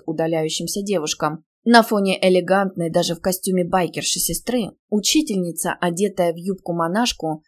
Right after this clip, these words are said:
тесный жакет и круглый, делающий ее похожей на муравья дистрофика шлем,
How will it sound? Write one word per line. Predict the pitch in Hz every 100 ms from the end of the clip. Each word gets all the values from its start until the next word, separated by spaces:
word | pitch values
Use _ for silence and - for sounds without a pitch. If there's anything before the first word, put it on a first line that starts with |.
| _
тесный | - 240 190 185
жакет | 175 196 190 165 -
и | 180
круглый, | 214 226 160 165
делающий | 160 202 165 160 - 165
ее | 165 160
похожей | 180 - 185 156 156
на | 160
муравья | 165 175 175 180
дистрофика | 165 165 - 180 160 156
шлем, | 170 - 294 285 -